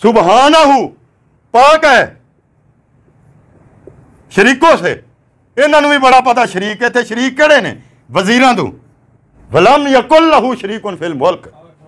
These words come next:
उसदा वजीर कोई नहीं। यार, अल्लाह इंज समझावे, तीसरा तरीका।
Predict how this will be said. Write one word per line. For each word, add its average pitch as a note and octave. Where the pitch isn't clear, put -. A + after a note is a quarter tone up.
उसदा -
वजीर F#3
कोई A3
नहीं। A#2
यार, G2+
अल्लाह G#3+
इंज A#3+
समझावे, F#3
तीसरा G3
तरीका। A#2+